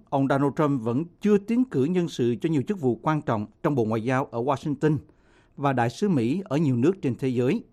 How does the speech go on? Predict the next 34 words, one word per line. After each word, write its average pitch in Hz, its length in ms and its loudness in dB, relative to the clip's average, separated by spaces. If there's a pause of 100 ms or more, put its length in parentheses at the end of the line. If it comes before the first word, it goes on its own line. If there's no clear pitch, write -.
(840)
Đại 151 160 4
sứ 226 300 4
thường 156 140 4
là 127 80 2
các 208 180 -4
đề 139 100 0
cử 139 260 -2
chính 233 180 0
trị 131 380 2
và 123 320 0
theo 160 160 -4
thông 156 200 0
lệ 113 300 0
thường 120 140 -2
được 110 160 -4
thay 143 180 -4
thế 139 420 -2
khi 139 240 -2
có 135 320 -2
tân 127 140 -2
chính 160 180 -6
quyền. 131 200 2 (960)
Tuy 208 120 6
nhiên, 208 240 8 (100)
tiến 262 140 4
trình 156 200 2
lần 135 200 2
này 139 180 2
diễn 127 200 -2
ra 160 240 0
chậm 127 360 -2
hơn 156 260 2
thường 120 200 0
lệ. 120 280 -2